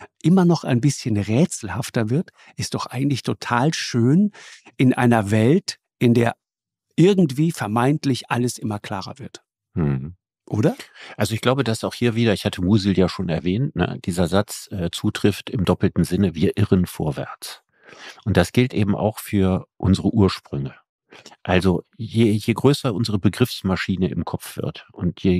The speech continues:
Speaker 2: je fantastischer unsere technischen Erfindungen, je mehr wir uns von unseren Ursprüngen entfernen, umso weniger wissen wir irgendwann noch, wer wir sind. Und spannend ist auch, dass wir selbst mit diesen Mitteln, die wir heute zur Verfügung haben, also Archäologen heute
Speaker 1: Das
Speaker 2: natürlich
Speaker 1: meine ich.
Speaker 2: ganz andere Mittel,
Speaker 1: Ja.
Speaker 2: ja,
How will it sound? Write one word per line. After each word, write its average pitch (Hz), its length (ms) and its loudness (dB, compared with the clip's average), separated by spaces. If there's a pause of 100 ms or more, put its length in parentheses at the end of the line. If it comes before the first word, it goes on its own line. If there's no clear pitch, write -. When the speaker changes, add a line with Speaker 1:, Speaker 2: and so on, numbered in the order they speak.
Speaker 2:
je 92 220 2
fantastischer 95 760 0
unsere 90 260 -4
technischen - 500 -4
Erfindungen, 80 560 -2
je 92 120 2
mehr 117 280 4
wir 113 160 -2
uns 98 200 -4
von - 160 -4
unseren 95 400 0
Ursprüngen 104 600 2
entfernen, 82 600 -4 (800)
umso 85 320 0
weniger 101 440 2
wissen 92 260 -2
wir 90 120 2
irgendwann 85 420 0
noch, - 180 0
wer - 140 2
wir 80 120 2
sind. - 320 -4 (1160)
Und - 160 0
spannend 113 380 0
ist - 320 -2
auch, 98 200 0
dass - 200 -2
wir 90 80 0
selbst - 340 -2
mit 101 140 0
diesen 98 240 2
Mitteln, 147 320 4
die 90 160 0
wir - 140 -2
heute 107 240 2
zur - 160 -6
Verfügung 117 560 -2
haben, 76 280 -4
also 73 240 -4
Archäologen 85 720 2
heute 82 260 -4
Speaker 1:
Das 107 160 -2
Speaker 2:
natürlich - 40 -10
Speaker 1:
meine 160 220 0
ich. 98 40 -6
Speaker 2:
ganz 87 200 0
andere 123 320 -2
Mittel, 107 260 0
Speaker 1:
Ja. 135 220 2
Speaker 2:
ja, 87 160 0